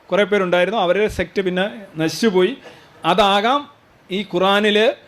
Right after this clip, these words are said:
ഇങ്ങനെ ഒരു വാദം അള്ളാഹു ഉന്നയിക്കുന്നതിന് കാരണം എന്നുള്ള രീതി പറയുന്നുണ്ട്. ഞാനതൊരു പോളിമിക്കാണ്, അത് വാലിഡ് ആയിട്ടുള്ള പോളിമിക് അല്ല എന്നാണ് ഞാൻ പറഞ്ഞത്. യഥാർത്ഥത്തിൽ നിങ്ങൾക്ക് അനുകൂലമായ വാദമാണ് ഞാൻ പറഞ്ഞത്.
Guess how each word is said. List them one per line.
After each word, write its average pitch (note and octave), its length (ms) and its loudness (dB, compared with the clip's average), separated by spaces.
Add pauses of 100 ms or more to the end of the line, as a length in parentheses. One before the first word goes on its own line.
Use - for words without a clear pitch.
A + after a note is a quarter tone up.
(440)
ഇങ്ങനെ A3 280 0
ഒരു G#3 160 4
വാദം F#3 340 2 (180)
അള്ളാഹു F#3+ 360 2 (520)
ഉന്നയിക്കുന്നതിന് G3+ 600 0 (800)
കാരണം F#3 400 0
എന്നുള്ള G#3 280 0
രീതി G#3+ 220 0
പറയുന്നുണ്ട്. F#3 400 -2 (140)
ഞാനതൊരു G3 400 0 (420)
പോളിമിക്കാണ്, G3+ 600 0
അത് G3+ 120 0 (340)
വാലിഡ് F#3 360 2
ആയിട്ടുള്ള G#3+ 360 0
പോളിമിക് G3 380 -4
അല്ല F3 100 -4 (260)
എന്നാണ് G#3 300 -2
ഞാൻ F#3+ 160 2
പറഞ്ഞത്. D3+ 240 -2
യഥാർത്ഥത്തിൽ F3+ 300 0
നിങ്ങൾക്ക് G3 220 0
അനുകൂലമായ G3+ 440 2
വാദമാണ് F3+ 260 -2
ഞാൻ D#3+ 120 -6
പറഞ്ഞത്. C3 200 -10